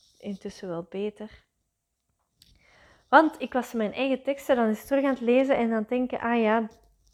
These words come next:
zie, je heeft wel gelijk. Die teksten geven inderdaad wel een veilig gevoel dat ik op social media zet." Maar wat het er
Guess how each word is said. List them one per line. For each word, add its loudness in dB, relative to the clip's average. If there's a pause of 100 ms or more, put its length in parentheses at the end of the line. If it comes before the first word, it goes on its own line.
zie, -8
je -10
heeft -4
wel 0 (120)
gelijk. -6
Die -12
teksten -8
geven -2
inderdaad -8
wel -12
een -14
veilig -6
gevoel -4
dat -10
ik -10
op -12
social -8
media -6
zet." -14 (1500)
Maar 4 (340)
wat -4
het -12
er -16